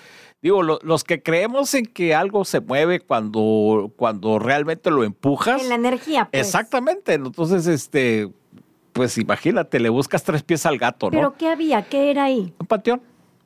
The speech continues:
Speaker 2: Siempre
Speaker 1: De hecho,
Speaker 2: ha sido
Speaker 1: está
Speaker 2: un
Speaker 1: un panteón ahí a un lado. ¿Ya ves que hicieron el ecoparque?
Speaker 2: Sí, que
Speaker 1: Bueno, y está el pabellón que se llama El Chaverán, que
Speaker 2: Ajá.
Speaker 1: es, este,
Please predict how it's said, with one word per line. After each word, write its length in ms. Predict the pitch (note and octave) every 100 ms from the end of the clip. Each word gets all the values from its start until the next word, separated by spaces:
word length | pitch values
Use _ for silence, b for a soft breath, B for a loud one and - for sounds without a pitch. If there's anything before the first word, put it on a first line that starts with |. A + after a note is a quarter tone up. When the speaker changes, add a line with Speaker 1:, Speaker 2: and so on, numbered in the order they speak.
| _ _
Speaker 2:
Siempre 280 | - C#4
Speaker 1:
De 60 | C#3+
hecho, 160 | - B3
Speaker 2:
ha 20 |
sido 80 | A3+
Speaker 1:
está 120 | G#3+
Speaker 2:
un 40 | F3
Speaker 1:
un 20 |
panteón 400 | D#3+ C#3 E3 F3+
ahí 80 | C#3
a 60 |
un 80 | C#3+
lado. 260 | C3+ C3 A#2+
¿Ya 160 | B2
ves 160 | C#3 D#3
que 160 | A3+
hicieron 420 | A3 - G3 G#3 F#3
el 180 | D3+
ecoparque? 720 | B2+ - - - C#3+ - C#4 -
Speaker 2:
Sí, 260 | - A#3
que 160 | G#3+ G#3
Speaker 1:
Bueno, 260 | F#3 A2+ A2+
y 160 | B2
está 480 | B2 A2+ - D3+ E3
el 220 | E3+ D#3+ C#3+
pabellón 520 | - B2+ A#2 A#2+ C#3+
que 140 | D#3
se 140 | C#3+ B2
llama 340 | A#2 B2+ C3+
El 160 | B2 A#2
Chaverán, 460 | - A#2+ C3+ C#3
que 120 | A#3 B3
Speaker 2:
Ajá. 240 | A#3+ -
Speaker 1:
es, 140 | - D#3
este, 500 | C#3 - B2 A2+